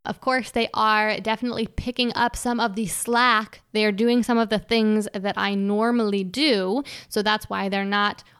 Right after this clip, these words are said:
all the way back down to a hundred and twenty-five hours like they were prior to all of this.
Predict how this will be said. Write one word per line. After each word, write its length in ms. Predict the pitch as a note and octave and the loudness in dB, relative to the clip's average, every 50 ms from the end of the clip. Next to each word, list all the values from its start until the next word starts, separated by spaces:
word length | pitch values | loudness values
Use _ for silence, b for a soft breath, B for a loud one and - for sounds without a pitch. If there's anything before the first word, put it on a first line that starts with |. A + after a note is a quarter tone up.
| _ _ - | _ _ 2
all 120 | G#3+ A#3+ | 2 2
the 60 | A3+ A3 | 2 0
way 140 | G#3+ G#3 | 0 0
back 240 | G3+ G3+ G3 G3+ - | 0 0 0 0 0
down 220 | - G3+ F#3+ F#3+ F#3+ | -2 -2 -2 0 0
to 80 | G#3 | 0
a 40 | G3+ | 0
hundred 340 | F#3 F#3+ G3 F#3+ G3 F#3+ F#3 | 0 0 2 2 2 0 0
and 80 | F#3+ | 0
twenty-five 480 | G3 - F#3+ F#3 F#3 - B3+ C4+ C#4 B3+ | 0 0 0 -2 0 2 2 2 2 2
hours 440 | A#3+ G#3 G3 G3+ G#3 G#3 G#3+ G3+ - - | 0 0 0 0 0 -2 -2 -4 -6 -6
like 280 | G3+ F#3+ F#3 F3+ - | -4 -4 -4 -4 -4
they 120 | - F#3+ F3+ | -4 -4 -4
were 460 | E3+ F#3 G#3 G#3 F#3 F#3+ F#3+ F#3 F#3 - | -2 -2 0 0 0 0 0 -2 -4 -4
prior 340 | - G3+ G3 F#3+ F#3 F#3 | -2 0 0 0 0 -2
to 160 | F#3 - - F#3 | -2 0 0 2
all 160 | F#3+ G3 F#3 | 2 2 2
of 140 | F#3 F3+ F3+ | 0 -2 -2
this. 360 | F#3+ G#3 A#3+ C4+ - - | -2 0 -2 -2 -4 -10